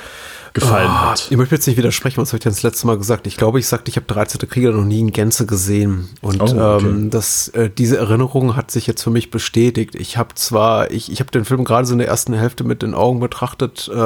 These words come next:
Speaker 2: ach, kennst du doch? Ach ja, das war doch so, stimmt ja. Und gerade die Szene mit Omar Sharif wirkten für mich unglaublich vertraut. Und je weiter der Film voranschritt,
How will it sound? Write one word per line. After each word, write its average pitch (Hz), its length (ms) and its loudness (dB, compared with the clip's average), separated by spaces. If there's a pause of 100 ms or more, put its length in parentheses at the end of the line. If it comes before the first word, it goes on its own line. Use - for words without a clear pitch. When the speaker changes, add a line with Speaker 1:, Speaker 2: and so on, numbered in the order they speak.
(580)
Speaker 2:
ach, 113 180 -2
kennst 180 320 -2
du 175 40 -14
doch? - 380 -2
Ach - 160 -4
ja, 143 440 4
das - 180 -6
war 117 60 4
doch 110 120 0
so, 139 320 0
stimmt - 340 -4
ja. 147 140 4
Und 107 160 0
gerade 113 180 0
die 117 80 -4
Szene - 260 -2
mit - 80 -8
Omar 117 180 2
Sharif 113 460 -4
wirkten 117 180 -6
für 117 120 -10
mich 117 120 -6
unglaublich 123 340 -2
vertraut. - 440 -2 (300)
Und 113 120 0
je 110 120 4
weiter 123 200 4
der 127 120 2
Film 135 180 0
voranschritt, 127 720 0